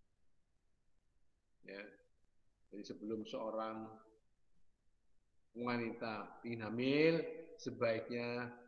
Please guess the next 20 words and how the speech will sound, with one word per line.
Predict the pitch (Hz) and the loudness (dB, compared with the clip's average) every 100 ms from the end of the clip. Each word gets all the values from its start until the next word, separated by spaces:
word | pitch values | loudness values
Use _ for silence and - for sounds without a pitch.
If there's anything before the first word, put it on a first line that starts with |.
| - | -10
konseling | 101 98 - 101 98 | -10 -10 -10 -10 -8
dulu | 92 90 90 90 85 82 - - - - | -8 -10 -10 -10 -12 -14 -20 -20 -20 -16
supaya | 98 87 107 107 | -8 0 0 0
tidak | 98 98 - 104 | -4 -6 -6 -8
menyesal | 104 95 - 104 | -8 -8 -10 -10
di | 98 95 | -10 -12
kemudian | 101 95 95 90 90 | -12 -10 -12 -14 -14
hari. | 87 90 87 85 85 - | -14 -10 -8 -10 -12 -8
Tapi | 98 - 120 | -6 0 2
ya | 110 - - - - _ - - - _ _ - _ _ - - | 2 0 -8 -16 -20 _ -20 -20 -20 _ _ -20 _ _ -16 -8
bagaimanapun, | 110 117 110 107 107 - 127 135 147 156 170 - | -6 -4 -4 -4 -6 -2 4 8 10 8 6 2
kalau | 113 - | -2 -2
sudah | 117 | -4
mau | 107 107 | -4 -6
menikah | 113 113 - 139 135 | -6 -8 2 2 4
ya | 117 - | 0 -2
sudah. | 107 - 143 135 127 127 - - - - - - - - _ _ - - | -8 2 4 6 6 2 -2 -8 -14 -18 -20 -20 -20 -20 _ _ -20 -20
Misalkan | - 107 110 104 - 113 113 113 | -12 -8 -4 -4 0 0 2 -2
salah | - 110 110 107 | -4 -2 -2 -2
satu | - 117 - - 143 131 101 | -2 -2 -4 0 2 2 0